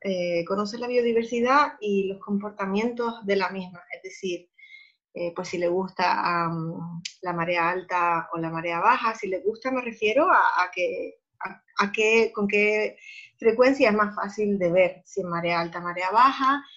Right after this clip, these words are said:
eh, qué horarios, de qué se alimenta, eh, y todas estas cosas, ¿no? Eh, hábitat donde, donde es más fácil observar. Entonces, pues casi que acabas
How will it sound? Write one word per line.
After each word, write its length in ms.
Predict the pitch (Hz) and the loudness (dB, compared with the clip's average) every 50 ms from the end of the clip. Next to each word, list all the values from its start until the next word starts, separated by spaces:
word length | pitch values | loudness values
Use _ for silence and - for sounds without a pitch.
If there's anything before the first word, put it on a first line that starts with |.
| - _ _ _ - | -20 _ _ _ -8
eh, 180 | - 190 185 - | -6 -6 -2 0
qué 160 | 208 202 196 | 2 2 2
horarios, 680 | 185 185 202 220 240 240 247 240 233 226 233 226 226 226 | 4 4 6 6 6 6 4 4 4 4 4 2 0 -2
de 180 | 220 196 208 202 | 0 0 0 0
qué 140 | 202 202 202 | 0 -2 -4
se 140 | - - 202 | -4 -2 -4
alimenta, 760 | 180 175 175 175 180 196 220 240 240 247 240 233 233 226 220 220 226 233 226 - - _ _ _ _ _ _ _ _ - | -2 -2 -4 -4 -2 0 0 0 0 0 -2 0 2 4 4 4 4 2 0 -4 -12 _ _ _ _ _ _ _ _ -8
eh, 460 | - - 196 190 185 180 175 170 - - | -6 -4 -4 -2 -2 -2 -2 -2 -2 0
y 120 | 208 202 | -2 -2
todas 280 | 202 202 208 214 214 - | 0 0 -2 -2 -4 -6
estas 200 | - - 202 - | -10 -12 -10 -6
cosas, 280 | - 214 208 202 202 202 | -6 -6 -6 -4 -4 -2
¿no? 240 | 220 254 311 359 - | 2 2 2 2 2
Eh, 280 | 226 196 185 185 180 - - - 220 | 2 2 2 0 -2 -2 2 4 4
hábitat 500 | 233 233 240 226 - 208 196 196 - - _ _ _ _ | 4 4 2 -2 -2 0 -2 -2 -2 -8 _ _ _ _
donde, 640 | - 190 190 185 180 180 175 175 175 175 175 170 - - | -6 -4 -4 -4 -4 -4 -2 0 2 2 2 0 -2 -6
donde 240 | 175 180 180 175 185 190 | -10 -10 -6 -4 -4 -4
es 80 | 190 | -2
más 220 | 202 196 190 - - | -2 -4 -4 -6 -10
fácil 340 | - - - - 196 170 170 | -12 -12 -10 -8 -8 -8 -8
observar. 680 | - - - - 175 175 175 202 233 254 277 277 262 - - _ _ _ _ _ _ _ | -10 -12 -14 -12 -10 -4 0 2 4 4 4 2 -2 -10 -16 _ _ _ _ _ _ _
Entonces, 600 | - 202 202 202 214 233 240 240 233 285 277 262 254 254 _ _ _ _ _ _ _ _ _ _ | -2 -2 0 0 0 -2 -4 -2 0 0 0 0 0 -4 _ _ _ _ _ _ _ _ _ _
pues 140 | - 214 202 | -12 -10 -8
casi 380 | - 208 202 202 233 202 196 - | -8 -8 -8 -6 -6 -6 -6 -4
que 400 | - 196 185 185 180 175 175 175 | -2 0 2 2 4 2 2 2
acabas 440 | - 196 196 202 196 214 233 254 | -2 -4 -2 0 2 2 2 2